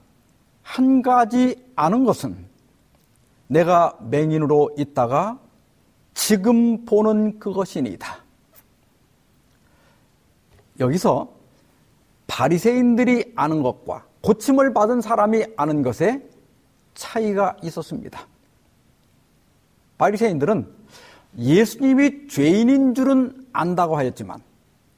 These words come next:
그렇다면 죄인이 어떻게 그런 이적을 행할 수 있는지는 알 수가 없었습니다. 이에 비해서 고침을 받은 사람은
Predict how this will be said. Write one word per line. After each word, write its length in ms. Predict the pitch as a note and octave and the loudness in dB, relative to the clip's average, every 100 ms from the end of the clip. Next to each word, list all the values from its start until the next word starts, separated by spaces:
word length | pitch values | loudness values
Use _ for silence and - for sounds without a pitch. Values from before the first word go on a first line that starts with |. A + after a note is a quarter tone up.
| _ | _
그렇다면 680 | C#4 D#4 - - F#3 F#3+ F#2+ - _ _ _ _ _ _ _ | 0 0 -2 -2 0 -2 -4 -16 _ _ _ _ _ _ _
죄인이 480 | - F3+ A3+ C4 G3 B2+ | -2 0 2 2 0 -2
어떻게 540 | F3 - C4 - C#4+ | -2 -2 -4 -2 -4
그런 300 | C#4 C4+ C4 | -2 0 0
이적을 340 | A3+ A3+ A3+ F3+ | 2 2 2 0
행할 200 | A3+ G#3+ | -2 -2
수 260 | G#3+ A3+ F3+ - | 0 -2 -4 -6
있는지는 800 | E3 E3+ D#3 B2+ C3+ B3 D4+ - A#2+ | -6 -2 -2 0 0 0 -4 -8 -8
알 160 | B2 | -8
수가 520 | B2 C#3+ B2 E3 G3+ _ _ | -8 -10 -4 -6 -6 _ _
없었습니다. 680 | - - F3 - - - - _ _ _ _ _ _ _ _ _ _ _ _ _ _ _ _ _ | -10 -8 -10 -14 -18 -20 -20 _ _ _ _ _ _ _ _ _ _ _ _ _ _ _ _ _
이에 200 | C#3+ D#3 | 0 2
비해서 560 | B2+ A2+ G3 C#3 D#3 - _ _ _ _ - | 0 -4 0 -2 -2 -10 _ _ _ _ -6
고침을 400 | D3+ - A3+ A#3 | -6 -2 0 0
받은 260 | A3 A#3+ | -2 -4
사람은 440 | - B2+ D3 D#3 | -6 -6 -4 -6